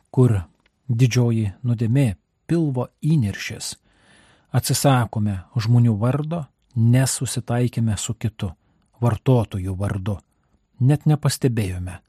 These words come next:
kad kažkas pradėjo mus taip vadinti. Buvome sukurti būti eucharistiniais vyrais ir moterimis, gebančiais dėkoti ir santūriai naudoti žemės gėrybes, o tapome plėšrūnais.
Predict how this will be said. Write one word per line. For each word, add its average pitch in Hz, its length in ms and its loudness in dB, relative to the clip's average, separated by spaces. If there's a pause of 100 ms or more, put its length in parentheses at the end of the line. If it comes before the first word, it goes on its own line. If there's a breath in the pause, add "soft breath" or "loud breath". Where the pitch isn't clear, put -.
(320)
kad 127 220 0
kažkas - 480 -4
pradėjo 117 460 0
mus 117 260 2
taip 123 180 -2
vadinti. 110 640 0 (840 soft breath)
Buvome 135 480 8
sukurti 131 540 -4
būti 135 400 -2 (100)
eucharistiniais 120 960 0
vyrais 143 440 2
ir 127 100 2
moterimis, 98 760 0 (500 soft breath)
gebančiais 123 600 2
dėkoti 131 560 -4 (220)
ir 127 220 -2
santūriai 131 600 2
naudoti 123 640 2
žemės 110 460 0
gėrybes, 135 520 -4 (460)
o 131 100 2
tapome 110 540 -2
plėšrūnais. 98 840 -4